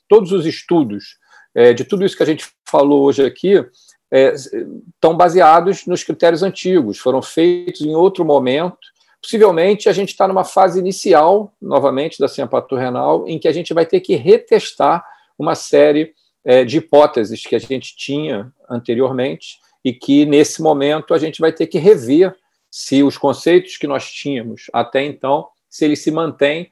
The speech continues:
ou se eventualmente nós vamos estar aí diante de novas situações, com novas propostas terapêuticas, de mudanças de conceito. Eu acho que a gente tem que estar com a cabeça aberta, é, pra, pra essa possibilidade,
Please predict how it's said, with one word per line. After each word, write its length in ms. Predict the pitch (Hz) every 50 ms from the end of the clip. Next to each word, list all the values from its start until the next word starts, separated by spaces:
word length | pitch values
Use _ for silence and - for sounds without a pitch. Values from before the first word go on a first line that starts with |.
| _ _ _ _
ou 60 | 135
se 120 | 127 - 147
eventualmente 680 | 135 143 135 - - 139 135 127 127 135 143 143 -
nós 120 | 147 143 127
vamos 180 | 139 143 143
estar 140 | 139 - 143
aí 140 | 139 143 143
diante 340 | 123 127 135 143 - - 135
de 60 | 147
novas 360 | 143 131 147 160 135 123 110
situações, 720 | - 113 - - 117 107 - - - 123 147 156 143 -
com 100 | - -
novas 280 | 117 117 120 123 120 -
propostas 520 | - 117 110 - - 117 - - 110 -
terapêuticas, 840 | - 117 107 101 - - 127 147 165 156 127 - - - 113 98
de 120 | 101 113 123
mudanças 760 | 113 110 131 120 110 117 123 107 123 143 151 - - 127 101
de 80 | 110
conceito. 600 | - - 107 95 - - - 127 143 151 151 - _ _ - - - _ _
Eu 80 | 123 120
acho 140 | 120 -
que 60 | - 131
a 40 |
gente 160 | 117 139 131 -
tem 120 | - 139
que 60 | -
estar 140 | - 147 139
com 60 | -
a 80 | 151 -
cabeça 340 | 156 143 139 151 143 - 170
aberta, 500 | 156 139 143 151 - - _ - 151 - _ _ _ _ _ _
é, 640 | 131 127 127 127 123 123 123 123 120 117 123 127 123 _
pra, 920 | - 131 131 127 123 120 120 120 113 117 113 104 87 82 76 - - - - -
pra 140 | _ 135 127
essa 200 | 135 143 - 147
possibilidade, 760 | - - 143 - 147 143 147 147 151 127 113 101 98 - -